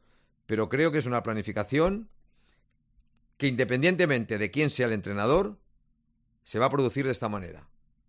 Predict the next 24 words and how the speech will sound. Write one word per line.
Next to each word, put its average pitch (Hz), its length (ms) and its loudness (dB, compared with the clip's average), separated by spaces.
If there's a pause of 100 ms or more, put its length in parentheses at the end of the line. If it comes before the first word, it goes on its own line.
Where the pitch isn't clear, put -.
El 92 100 -10
entrenador 98 400 -2
y 170 60 2
el 120 140 -2
director 98 300 -6
deportivo. 80 560 -10 (360)
Así 117 260 -6
que, 180 400 0 (920)
teóricamente, 156 840 0 (1300)
nos 101 180 -8
tomamos 127 340 0
un 113 120 -4
respiro 160 600 -4 (400)
en 110 120 -4
este 120 220 -4
tema 170 460 -2 (560)
y 110 100 -6
cuando 110 280 -2
se 117 120 -4
vayan 139 220 2
produciendo 113 500 -2
noticias, 147 760 -4 (600)
iremos 110 280 -4
comentando. 90 640 -10